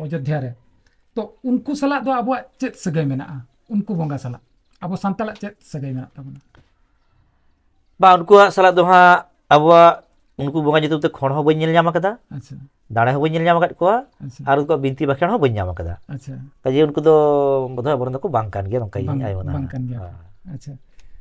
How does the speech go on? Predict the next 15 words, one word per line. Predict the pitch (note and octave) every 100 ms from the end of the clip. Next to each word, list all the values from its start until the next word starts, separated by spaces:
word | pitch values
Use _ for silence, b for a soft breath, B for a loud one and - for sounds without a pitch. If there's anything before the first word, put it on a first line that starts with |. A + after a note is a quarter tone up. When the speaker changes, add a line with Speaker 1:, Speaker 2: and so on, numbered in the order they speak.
| - - -
Speaker 1:
ᱟᱪᱪᱷᱟ, | G3 A3+
ᱛᱚᱵᱮ | B3
ᱜᱩᱨᱩ | G3 A#3+
ᱵᱟᱵᱟ, | B3 F3 G#3 A3+ _ _ - F3
ᱱᱤᱛᱚᱜ | G3+ B3
ᱡᱟᱦᱟᱸ | G3 F#3 A3
ᱞᱮᱠᱟ | A3
ᱧᱮᱞ | F#3 F3
ᱧᱟᱢᱚᱜ | F#3+ G3 -
ᱠᱟᱱᱟ | G3 F#3
ᱡᱮ | F#3
ᱥᱟᱠᱟᱢ | E3+ - E3+ D#3+
ᱚᱲᱮᱡ | E3+ E3+ -
ᱴᱟᱜ | E3+ F3
ᱟᱹᱰᱤ | F3+ E3+ E3 D#3